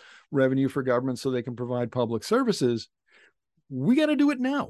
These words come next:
We gotta start now. And you have to start, in my opinion, because government's gonna play a big role in this, we have to start having the conversation. We have to, there has to be a conversation that begins to create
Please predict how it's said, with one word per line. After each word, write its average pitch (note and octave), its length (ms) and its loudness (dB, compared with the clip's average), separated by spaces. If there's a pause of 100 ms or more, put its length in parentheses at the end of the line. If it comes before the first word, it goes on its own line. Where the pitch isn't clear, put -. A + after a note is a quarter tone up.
We E3 140 0
gotta C#4 180 -2
start G3 400 -4
now. C#3+ 640 -2
And - 140 -2
you D3 80 2
have G#3 200 -2
to A3 100 -6
start, D3+ 340 -2
in C3 160 -4
my D3+ 160 -2
opinion, B2+ 420 -4
because C#3+ 360 -2 (260)
government's C#3 340 2
gonna C#3 160 -2
play A#2 280 0
a - 20 -2
big A2+ 180 -4
role E3+ 340 0
in B2 80 -2
this, G#2 220 -6
we D3 120 -6
have D3 180 -2
to F3 120 -2
start D3+ 280 2
having B2+ 320 0
the C#3+ 80 0
conversation. A#2+ 1040 -2 (500)
We C3 120 2
have D3+ 280 0
to, D3+ 140 -8
there A#2+ 200 2
has C#3 240 0
to G3 100 -6
be F3+ 100 0
a E3+ 40 0
conversation C#3 720 -2
that G#2 140 -4
begins B2 420 -2
to D#3+ 100 -8
create A2+ 460 -2